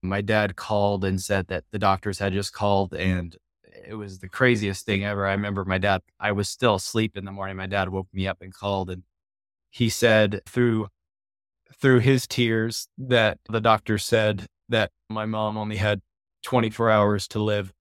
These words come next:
And that's, that's just what it was. And he was crying on the phone. And I remember as soon as he told me that, my first reaction was to just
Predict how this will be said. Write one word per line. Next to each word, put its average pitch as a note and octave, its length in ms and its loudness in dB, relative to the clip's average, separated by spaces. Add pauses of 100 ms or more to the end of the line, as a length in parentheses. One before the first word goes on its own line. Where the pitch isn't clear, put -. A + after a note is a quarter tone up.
(240)
And G#2+ 260 0
that's, G#2 360 2
that's G#2 200 0
just G2+ 160 -6
what G2 100 -4
it G#2 60 -4
was. G#2 280 -4
And G2 80 -10
he G#2+ 120 0
was G2+ 180 -4
crying G#2 340 0
on G2+ 100 -6
the G2 80 -8
phone. G#2+ 400 -2
And F#2 160 -12 (680)
I A2+ 120 2
remember G#2+ 420 4
as G2+ 160 -4
soon G2 280 0
as F#2+ 160 -6
he G2 360 -4
told A#2 240 4
me A2 120 4
that, G2 320 2 (160)
my A2 340 0
first G#2 300 0
reaction G#2 500 0
was G2 180 -8
to G2+ 100 -10
just F#2+ 220 -10